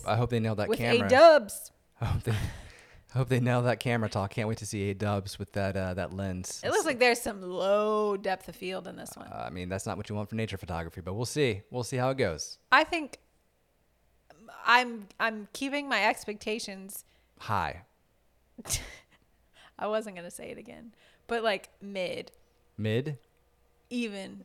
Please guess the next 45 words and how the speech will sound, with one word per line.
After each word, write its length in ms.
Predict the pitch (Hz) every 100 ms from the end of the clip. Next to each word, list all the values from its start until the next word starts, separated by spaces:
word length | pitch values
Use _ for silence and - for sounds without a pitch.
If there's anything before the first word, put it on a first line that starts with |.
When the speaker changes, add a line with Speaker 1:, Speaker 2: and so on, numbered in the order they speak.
| -
Speaker 2:
down 140 | 208
Speaker 1:
Even, 200 | 123 120
Speaker 2:
the 80 | 101
Speaker 1:
even 100 | 123 113
Speaker 2:
road. 80 | 120
Speaker 1:
down 160 | 123 127
the 60 |
road? 100 | 131 - - 220
Speaker 2:
But, 280 | 269 262 -
uh, 600 | 240 226 226 220 214 196 - _ _ _
I 100 | 226
mean, 160 | 247 247
Andrew 280 | 220 294 262
Walker, 520 | 220 147 - - - -
it's, 480 | - - - - -
I 120 | - 220
don't, 220 | 226 - -
I 100 | 233
don't 100 | 254
see 180 | 254 254
how 260 | 226 202
it 160 | 196 -
could 160 | 202
be 80 | 180
bad. 280 | 180 123 139
Speaker 1:
He 100 | 143
can 240 | - 104 95
do 80 |
no 140 | 80 76
Speaker 2:
So, 80 | -
Speaker 1:
wrong. 460 | 67 - - - -
Yeah. 440 | 60 208 208 202
Speaker 2:
um, 100 | 202
and 160 | 214 269
I, 200 | 302 262
and 100 | 311
I 100 | 330
like 260 | 320 381 -
this, 280 | 302 - -
this 140 | 277
pairing 400 | - 311 262 180
of 80 | 202
him 180 | 220 208
and 140 | 202
Brit-, 320 | 202 190 190